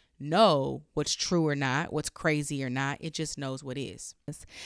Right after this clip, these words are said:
As we wrap up this session, please remember that you will have a special gift,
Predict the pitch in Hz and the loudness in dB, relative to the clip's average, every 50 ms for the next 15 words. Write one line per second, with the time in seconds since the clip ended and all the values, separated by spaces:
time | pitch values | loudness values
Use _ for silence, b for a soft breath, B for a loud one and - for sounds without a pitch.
0 | B B B 175 170 165 180 185 180 160 170 170 185 202 - 208 196 - 180 160 | B B B 4 4 6 4 2 4 6 6 6 6 6 4 0 2 2 -2 -2
1 | - - 180 165 170 - - 170 165 - - - 185 196 175 190 180 180 175 170 | 0 2 2 2 2 2 -2 -2 -4 -4 -4 -2 -2 -2 -2 -2 -2 0 0 0
2 | 165 165 156 160 156 - - - 175 160 160 156 156 160 156 - 147 151 - - | 0 0 0 -2 -4 -4 -4 -6 -6 -6 -6 -6 -8 -10 -10 -10 -12 -14 -14 -16
3 | - _ 160 156 156 - - 156 143 147 143 147 147 143 - - | -4 _ 0 0 0 0 -4 -4 -6 -6 -4 -2 -2 -2 -2 -8